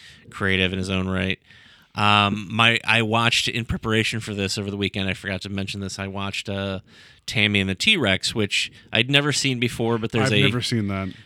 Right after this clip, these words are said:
Speaker 1: there's a, um, version of the movie, I guess, when it was released, it was released P G thirteen. There's a gorier version of it,
Speaker 2: Mm-hmm.
Speaker 1: which now Shudder has. I think Vinegar Syndrome put it out.
Speaker 2: Yeah.
Speaker 1: And now, uh, Shudder has it. So I watched that in preparation for, uh,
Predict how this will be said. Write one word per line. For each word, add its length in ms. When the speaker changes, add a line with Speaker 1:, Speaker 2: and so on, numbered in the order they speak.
Speaker 1:
there's 220
a, 540
um, 460
version 480
of 80
the 60
movie, 260
I 60
guess, 320
when 160
it 40
was 140
released, 340
it 40
was 120
released 300
P 140
G 140
thirteen. 420
There's 120
a 60
gorier 640
version 380
of 120
it, 120
Speaker 2:
Mm-hmm. 100
Speaker 1:
which 180
now 140
Shudder 380
has. 340
I 80
think 300
Vinegar 400
Syndrome 520
put 180
it 100
out. 300
Speaker 2:
Yeah. 140
Speaker 1:
And 100
now, 260
uh, 320
Shudder 360
has 200
it. 140
So 120
I 120
watched 320
that 180
in 80
preparation 680
for, 480
uh, 340